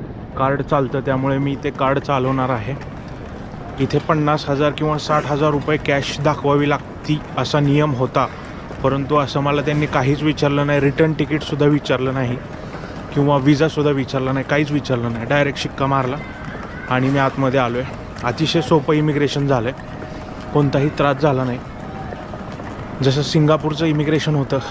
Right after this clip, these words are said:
मागच्या वेळी मी सिंगापूरला गेलो होतो, त्या पद्धतीचंच हे इमिग्रेशन होतं.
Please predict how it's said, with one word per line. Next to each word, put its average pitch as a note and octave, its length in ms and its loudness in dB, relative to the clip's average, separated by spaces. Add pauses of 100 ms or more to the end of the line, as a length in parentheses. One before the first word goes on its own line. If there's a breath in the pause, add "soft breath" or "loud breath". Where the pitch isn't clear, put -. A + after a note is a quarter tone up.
(140)
मागच्या C3+ 340 2
वेळी C#3+ 120 6
मी C#3+ 80 -2
सिंगापूरला C#3 520 2
गेलो C3+ 200 2
होतो, B2+ 220 -2 (540)
त्या C#3 80 4
पद्धतीचंच C#3+ 680 0
हे C#3+ 140 2
इमिग्रेशन C3+ 440 2
होतं. B2+ 240 -2